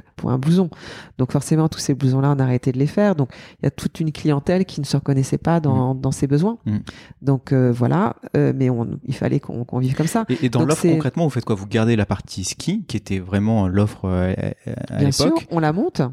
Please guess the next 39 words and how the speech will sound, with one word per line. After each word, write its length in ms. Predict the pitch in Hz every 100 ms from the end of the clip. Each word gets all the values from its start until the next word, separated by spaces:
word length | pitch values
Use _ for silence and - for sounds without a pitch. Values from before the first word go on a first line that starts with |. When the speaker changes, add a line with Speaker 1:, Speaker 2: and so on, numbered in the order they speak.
| 131
Speaker 2:
On 60 |
la 100 | 98
monte. 80 | 92 143 - - - - _ -
Speaker 1:
Et 160 | 160
pareil, 400 | 156 139 160 247
l'urbain, 360 | 175 139 135 180
on 120 | 196
le 60 | 139
développe. 440 | 131 131 139 185
Speaker 2:
On 40 | 107
le 40 |
développe. 340 | - 143 135 135 - - _
Speaker 1:
Euh, 140 | - 139
euh, 20 |
on 140 | 127
cherche, 520 | 131 - 160 165 - -
euh, 200 | 135 131
les 180 | 131 139
bons 160 | 139 143
manteaux, 760 | 135 131 - 147 170 202 214
euh, 300 | 151 135 135 - 143 -
où 220 | 139 135
on 80 | 139
ait 100 | 190
une 80 | 160
légitimité. 600 | 139 135 - 147 156 220
Il 60 |
s'agit 200 | 175 131 104
Speaker 2:
Bien 60 |
sûr. 120 | -
Speaker 1:
pas 40 | 151
de 40 |
faire 140 | - 131
des 80 | 123
costumes 320 | 127 - -
trois 160 | - 127
pièces, 220 | 233 240
quoique 220 | 160 143
maintenant, 400 | 135 139 - 165